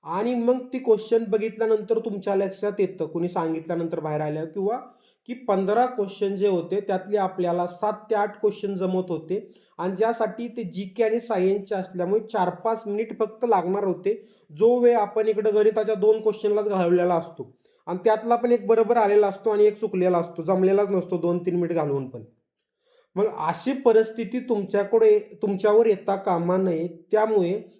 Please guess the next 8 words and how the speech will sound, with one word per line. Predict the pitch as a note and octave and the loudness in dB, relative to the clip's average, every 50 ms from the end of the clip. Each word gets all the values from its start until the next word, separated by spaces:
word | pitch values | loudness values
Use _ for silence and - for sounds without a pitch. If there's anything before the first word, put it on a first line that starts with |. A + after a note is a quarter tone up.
| _ _ _ _ _ _ _ _ _ _ _ _ _ _ _ _ _ _ _ _ - | _ _ _ _ _ _ _ _ _ _ _ _ _ _ _ _ _ _ _ _ -2
तुम्ही | A3+ A3+ A3+ G#3+ G#3+ A#3 A#3 - - _ _ _ - G3+ | 0 2 2 2 2 0 -4 -10 -18 _ _ _ 4 4
एक | A3+ C4 C4 C4 - - | 4 4 4 -4 -4 -6
ते | C4 | -4
पंच्याहत्तर | C4+ - B3 A#3 A#3 - - A#3+ A#3+ B3 - C4 B3+ | 0 2 2 2 2 2 0 0 0 2 0 0 0
क्वेश्चन | B3+ B3 A3+ A3 - - A#3+ A#3+ A#3+ G3 F#3+ | 4 2 2 2 2 2 2 2 2 4 2
बघून | A3+ A3 G3+ A#3+ B3+ B3+ A#3+ | 2 2 4 0 -2 -2 0
झालेच | G3+ A3+ F#3 G3 G3+ A3 B3 C#4 B3+ - - | -2 -2 0 0 4 4 4 4 2 -2 -12
पाहिजेत, | - - A#3+ G3+ G3 F#3+ E3+ D#3 F3 D3+ | -8 -4 -2 0 0 0 0 0 -2 -4